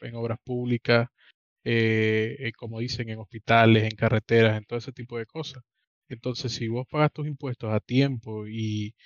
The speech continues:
y, y obviamente pagas tus impuestos, eh, yo creería de que un país va, va a mejorar.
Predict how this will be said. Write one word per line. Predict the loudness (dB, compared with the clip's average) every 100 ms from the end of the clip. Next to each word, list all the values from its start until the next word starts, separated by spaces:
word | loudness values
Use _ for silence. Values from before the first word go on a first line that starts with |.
| -20 _ _
y, | -2 0 0 -4
y | -4 2
obviamente | 4 6 4 2 -6 0
pagas | 6 8 8 2
tus | -6
impuestos, | -6 -6 -6 -6 -10 -12 _ _ _ _ _
eh, | -2 0 2 2 0 -4
yo | -10
creería | -2 2 4 4 4
de | 2 0
que | 2 4 2 0 -10 _ _ _ _ _ -12
un | -8
país | 4 6 8 6
va, | 4 6 6
va | 4 0
a |
mejorar. | 0 -2 4 4 4